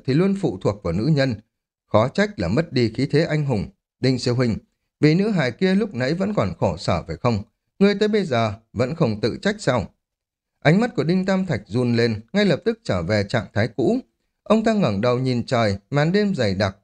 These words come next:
những đám mây thấp đã phân tán, vầng trăng tròn lơ lửng trên bầu trời đêm,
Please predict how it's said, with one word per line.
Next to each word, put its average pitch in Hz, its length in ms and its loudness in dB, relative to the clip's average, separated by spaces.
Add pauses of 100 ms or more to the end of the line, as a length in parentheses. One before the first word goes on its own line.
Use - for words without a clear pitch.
những 131 200 -2
đám 120 220 2
mây 107 140 2
thấp 190 160 -2 (100)
đã 113 120 -4
phân 107 300 0
tán, 120 300 0 (400)
vầng 165 200 4
trăng 208 200 -2
tròn 135 260 -2
lơ 196 160 2
lửng 113 280 0
trên 120 220 -2
bầu 92 200 0
trời 85 180 0
đêm, 113 260 0